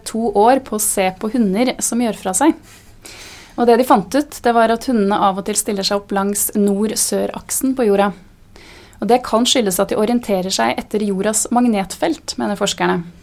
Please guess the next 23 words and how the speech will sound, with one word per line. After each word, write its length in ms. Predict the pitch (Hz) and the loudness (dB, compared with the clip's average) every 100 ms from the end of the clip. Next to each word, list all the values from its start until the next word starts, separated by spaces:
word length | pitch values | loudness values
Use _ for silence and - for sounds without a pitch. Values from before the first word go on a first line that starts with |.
| - - - - - - - - - - - | -20 -20 -20 -20 -20 -20 -20 -20 -20 -14 -4
Men, 380 | 214 214 220 226 | 0 2 4 4
eh, 260 | 226 220 | 4 4
jordas 460 | 202 190 202 - - | 2 4 2 2 -2
magnetpoler 920 | 214 220 208 185 180 - 202 196 254 277 | -2 0 0 -2 -6 -8 -6 0 0 0
på 80 | |
Sydpolen 460 | - 233 175 190 196 | -2 -2 -4 -4 -2
og 60 | 208 180 | 0 -2
Nordpolen, 400 | 175 190 202 262 | -6 -6 -2 0
de 60 | 220 | -2
flytter 300 | 247 247 170 | -4 -8 -4
seg 240 | 196 208 | 0 0
jevnlig. 300 | 190 175 233 247 - - - - - - | 2 0 -2 -4 -14 -20 -20 -20 -18 -2
Og 340 | 202 202 202 | 2 4 4
hundene 300 | 233 202 185 | 2 2 2
orienterer 420 | 185 214 208 180 | 0 0 0 0
seg 140 | 180 208 | 2 2
bare 320 | 202 170 185 | 2 2 -2
etter 180 | 202 214 | -4 -6
nord-sør 360 | 196 180 - 180 | -4 -4 -4 -4
når 140 | 190 | -4
magnetfeltet 600 | 190 185 175 170 180 - 202 | -4 -4 -4 -6 -12 -6 -6
er 60 | |
stabilt. 760 | 175 - 196 254 302 - - | -4 -6 -4 0 2 0 -8